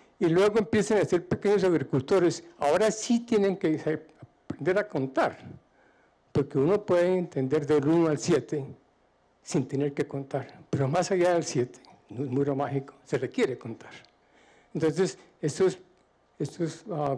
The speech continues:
grupos humanos empezaron a crear conocimiento. Entonces pensábamos todos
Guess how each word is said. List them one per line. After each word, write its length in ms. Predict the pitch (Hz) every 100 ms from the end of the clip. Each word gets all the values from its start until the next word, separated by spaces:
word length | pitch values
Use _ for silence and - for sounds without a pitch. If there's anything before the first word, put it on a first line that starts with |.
| -
grupos 320 | 165 - -
humanos 320 | 143 151 165
empezaron 480 | 160 127 160 185 202 -
a 200 | 139 - _ _
crear 640 | - 156 151 175 208 208 -
conocimiento. 1000 | 196 156 120 139 185 285 147 - 139 123 - - _ _ _ _ - - - -
Entonces 480 | 180 214 220 220
pensábamos 720 | - 170 160 190 175 185 180 -
todos 260 | 147 143